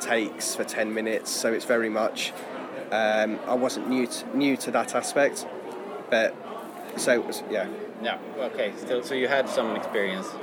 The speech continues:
Speaker 2: going into it?
Speaker 1: Yeah, it would have been completely different if I hadn't have had the exposure beforehand. It would have been,
Speaker 2: Right.
Speaker 1: like,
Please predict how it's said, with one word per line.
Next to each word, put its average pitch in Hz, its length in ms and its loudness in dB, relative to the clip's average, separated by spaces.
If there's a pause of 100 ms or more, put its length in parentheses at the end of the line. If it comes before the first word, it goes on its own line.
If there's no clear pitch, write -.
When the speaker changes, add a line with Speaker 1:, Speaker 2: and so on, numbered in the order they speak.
(260)
Speaker 2:
going 131 280 10
into 120 280 2
it? 76 200 0 (400)
Speaker 1:
Yeah, 123 300 10
it 127 100 8
would 151 100 8
have 139 60 4
been 131 260 8
completely 127 380 4
different 120 640 6
if 127 220 4
I 120 80 6
hadn't 127 240 4
have 107 100 2
had 117 340 2
the 120 140 6
exposure 117 520 4
beforehand. 110 680 2
It 113 60 0
would 117 80 4
have 104 100 2
been, 113 140 6
Speaker 2:
Right. 110 100 2
Speaker 1:
like, 107 200 2